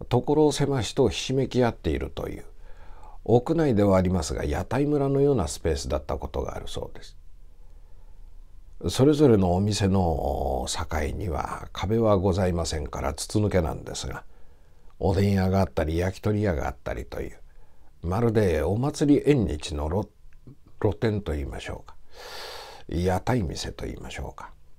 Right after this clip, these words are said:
さながらそのような光景でありまして、体験者のK君が高校三年生の時、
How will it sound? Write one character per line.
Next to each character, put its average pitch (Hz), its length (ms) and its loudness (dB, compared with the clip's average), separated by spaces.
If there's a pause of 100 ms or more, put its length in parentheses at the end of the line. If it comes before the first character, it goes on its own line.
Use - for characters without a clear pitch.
(380)
さ - 160 -4
な 90 140 -2
が 117 100 2
ら 107 260 4
そ 110 160 2
の 110 140 4
よ 107 160 6
う 92 40 4
な - 100 0
光 80 260 -4
景 - 200 -4
で - 120 -6
あ - 80 -6
り 64 120 -10
ま - 120 -12
し - 100 -14
て、 - 120 -18 (1900)
体 107 180 4
験 135 180 6
者 117 140 6
の 107 160 6
K 113 200 6
君 95 220 2
が 92 140 6
高 120 220 4
校 123 200 8
三 101 240 2
年 104 200 4
生 69 180 -4
の 67 140 -6
時、 73 540 -6